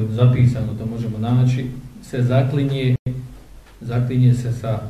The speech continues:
sa nečim mimo Allaha subhanahu wa ta'ala. Između ostalog sa sabljom i tri, četiri stvari ima koje, koje sa kojima se zaklinje mimo Allaha, Allah subhanahu wa ta'ala. Naravno što predstavlja malo širke, jel? Zanimljivo je kako to moglo doći jednog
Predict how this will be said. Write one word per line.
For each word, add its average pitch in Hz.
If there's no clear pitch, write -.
sa -
nečim 120
mimo 123
Allaha 113
subhanahu 107
wa 107
ta'ala. 110
Između 123
ostalog 113
sa 110
sabljom 117
i 143
tri, 160
četiri 147
stvari 127
ima 113
koje, 101
koje 110
sa 120
kojima 117
se 107
zaklinje 117
mimo 117
Allaha, 104
Allah 101
subhanahu 98
wa -
ta'ala. 127
Naravno 131
što 131
predstavlja 131
malo 123
širke, 110
jel? -
Zanimljivo 131
je 123
kako 139
to 135
moglo 123
doći 117
jednog 113